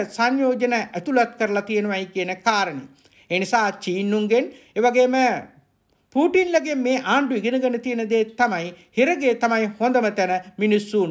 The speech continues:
නොමර මරන්න කියන කාරණය. රංජන් රාමනායක නිදහස් කර ගැනීමේ පරම බලය තියෙන්නේ අපිට. මොකද අධිකරණ බලය, ඒ වගේම තියෙන්නේ අපිට, නැත්නම් පරමාධිපත්‍ය තියෙන්නේ අපිට. ඒ නිසා ජනතාවට අයිතියක් තියෙනවා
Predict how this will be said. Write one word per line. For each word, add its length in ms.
නොමර 340
මරන්න 460
කියන 300
කාරණය. 460
රංජන් 380
රාමනායක 580
නිදහස් 420
කර 180
ගැනීමේ 540
පරම 380
බලය 340
තියෙන්නේ 320
අපිට. 240
මොකද 280
අධිකරණ 480
බලය, 280
ඒ 140
වගේම 320
තියෙන්නේ 380
අපිට, 320
නැත්නම් 380
පරමාධිපත්‍ය 840
තියෙන්නේ 280
අපිට. 300
ඒ 160
නිසා 260
ජනතාවට 640
අයිතියක් 540
තියෙනවා 440